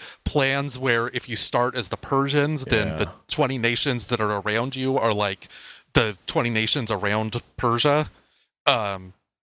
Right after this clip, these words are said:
Speaker 1: and not, it's not the same twenty each time, so that it'll have the most interesting early game for where you go. So that thing collapsed in, like, a huge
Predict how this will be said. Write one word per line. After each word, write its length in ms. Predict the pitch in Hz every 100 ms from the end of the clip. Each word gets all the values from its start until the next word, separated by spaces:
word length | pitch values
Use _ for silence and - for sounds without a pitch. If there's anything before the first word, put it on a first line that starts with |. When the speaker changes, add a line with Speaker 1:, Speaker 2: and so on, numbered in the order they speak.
| -
Speaker 1:
and 200 | 139 117
not, 200 | 113 110
it's 180 | 135 -
not 160 | 120 -
the 60 |
same 260 | - 120 117
twenty 380 | - 120 117 127
each 320 | 120 113 -
time, 320 | 113 110 135
so 100 | -
that 100 | 104
it'll 180 | 104 95
have 180 | 117 104
the 80 |
most 280 | 101 101 -
interesting 440 | 113 113 - 120 107
early 260 | 107 104
game 260 | 98 107 117
for 140 | 117
where 140 | 104 98
you 160 | 95
go. 360 | 98 104 113 143 - -
So 300 | - 113 101 - _ _ -
that 200 | 139 147
thing 180 | 160 139
collapsed 600 | 147 113 117 113 - -
in, 80 | 101
like, 260 | 104 95
a 40 | 104
huge 600 | - 113 104 98 -